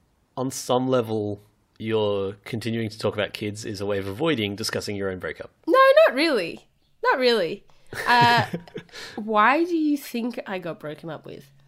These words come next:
Speaker 1: It's definitely, definitely because of how unattractive you are.
Speaker 2: That's not even funny, man.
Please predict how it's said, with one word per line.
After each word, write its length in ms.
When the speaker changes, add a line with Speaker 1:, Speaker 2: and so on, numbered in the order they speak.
Speaker 1:
It's 180
definitely, 960
definitely 440
because 240
of 60
how 140
unattractive 440
you 100
are. 140
Speaker 2:
That's 220
not 140
even 240
funny, 340
man. 320